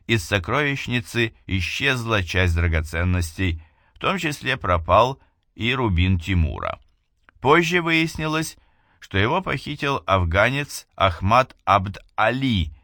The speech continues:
который после безуспешной попытки захватить трон был вынужден бежать в Кандагар,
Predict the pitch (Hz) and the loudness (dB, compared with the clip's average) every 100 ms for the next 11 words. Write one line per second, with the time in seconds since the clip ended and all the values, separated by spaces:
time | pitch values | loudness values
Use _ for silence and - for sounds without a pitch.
0 | _ _ _ _ - 90 110 107 104 107 | _ _ _ _ -4 -2 2 2 0 0
1 | 104 - 101 95 98 85 101 95 90 90 | -4 -2 -2 -2 -2 -4 -2 -2 -2 -2
2 | 90 90 87 90 85 85 87 82 90 82 | -2 -2 -4 -2 -2 -2 -2 -2 -2 -6
3 | - - 123 147 110 - _ _ _ - | -10 -6 0 0 0 -6 _ _ _ -6
4 | 127 131 170 160 139 135 117 104 101 117 | -2 0 -2 -2 -2 -2 -2 -2 0 0
5 | 120 - - 113 113 113 104 82 71 - | 0 -4 -4 -2 0 0 0 0 0 -2
6 | - | -8